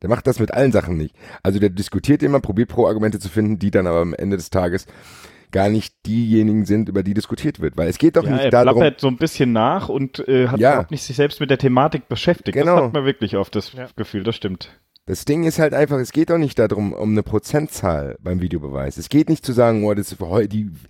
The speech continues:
Speaker 1: ich habe noch keinen gehört, der gesagt hat, oh, durch den Videobeweis haben sich die Fehlentscheidungen gehäuft. Nein. Es geht um viel andere Dinge. Es geht um die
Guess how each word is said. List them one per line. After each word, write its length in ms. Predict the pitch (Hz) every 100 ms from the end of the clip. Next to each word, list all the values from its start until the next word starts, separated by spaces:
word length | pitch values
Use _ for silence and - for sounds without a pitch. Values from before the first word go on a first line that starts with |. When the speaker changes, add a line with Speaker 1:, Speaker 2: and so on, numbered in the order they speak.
| - - _
Speaker 1:
ich 80 | -
habe 120 | 131
noch 100 | 123
keinen 240 | 104 180
gehört, 220 | 202 180 156
der 80 |
gesagt 200 | 139 143
hat, 100 | 135
oh, 100 | 113
durch 160 | 113 101
den 160 | 87 82
Videobeweis 360 | 131 117 117
haben 140 | 107 98
sich 120 | 87
die 40 |
Fehlentscheidungen 540 | 85 110 101 90 92 90
gehäuft. 420 | 76 127 113 -
Nein. 320 | 92 160 147 - _ _ - - - - _
Es 180 | 85 -
geht 340 | 123 139 - _ _ _ _ _
um 160 | 120 117
viel 280 | - 156 156
andere 360 | 127 160 113
Dinge. 240 | 80 76 67
Es 140 | 80
geht 200 | 117 135
um 140 | 120 107
die 160 | 101